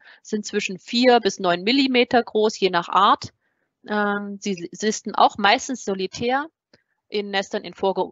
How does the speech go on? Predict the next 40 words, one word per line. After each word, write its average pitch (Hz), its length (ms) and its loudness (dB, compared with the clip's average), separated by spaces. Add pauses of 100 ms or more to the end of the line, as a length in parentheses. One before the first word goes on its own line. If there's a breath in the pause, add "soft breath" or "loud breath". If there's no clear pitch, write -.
vor-, 175 540 -4
äh, 202 100 -16
gefundenen 165 480 -10
Hohlräumen, 202 600 2
teilweise 170 480 0
auch - 80 -10
selbstgenagten 180 680 -4
Gängen 190 300 -4
in 170 120 -14
markhaltigen 156 520 -6
Stängeln. 254 440 -2 (440 soft breath)
Da 214 80 4
kommt's 220 280 2
dann 226 140 0
immer 208 180 -2
auf - 120 -4
die 202 100 -6
genaue 170 360 0
Art 160 220 -2
drauf - 260 -12
an. - 260 -16 (720)
Fliegen, 254 420 -2
die 220 100 -8
Maskenbienen 190 600 -4
fliegen 175 320 -10
von 165 220 -6
Mai 170 220 2
bis 170 160 -6
Oktober, 254 580 2 (260 soft breath)
sind 190 200 -10
meist 190 300 2
unspezialisiert 220 880 -2 (480 soft breath)
und 196 260 4
deshalb 202 220 2
kann 190 120 -2
man 190 100 0
sie 190 140 0
auch - 80 -4
so 185 120 -10
schwer 180 340 2